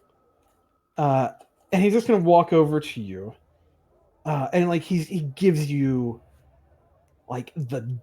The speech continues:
dirtiest look. And he's just gonna, like, grab your arm and, like, raise it, and he's gonna say, The winner!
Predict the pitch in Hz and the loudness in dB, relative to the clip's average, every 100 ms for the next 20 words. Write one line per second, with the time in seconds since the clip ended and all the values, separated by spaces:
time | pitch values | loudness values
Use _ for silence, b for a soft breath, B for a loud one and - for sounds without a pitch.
0 | - 175 170 156 123 117 - - 110 87 | -6 0 2 0 -2 -8 -10 -12 -12 -12
1 | - - - - _ _ _ _ _ _ | -16 -20 -20 -20 _ _ _ _ _ _
2 | _ _ - 160 151 147 139 139 170 151 | _ _ -6 0 2 2 2 -2 -4 -2
3 | 170 - 180 151 123 135 143 143 147 - | -2 0 0 -2 -4 -2 0 0 -2 -2
4 | 101 104 151 180 175 156 139 127 120 135 | -8 -4 -4 -4 -6 -6 -6 -4 -2 -2
5 | 131 131 131 127 127 127 110 110 b b | 0 -2 -4 -6 -6 -6 -6 -8 b b
6 | b b b 135 208 233 240 254 226 208 | b b b 2 4 4 4 4 6 6
7 | 190 156 117 98 | 6 6 2 -4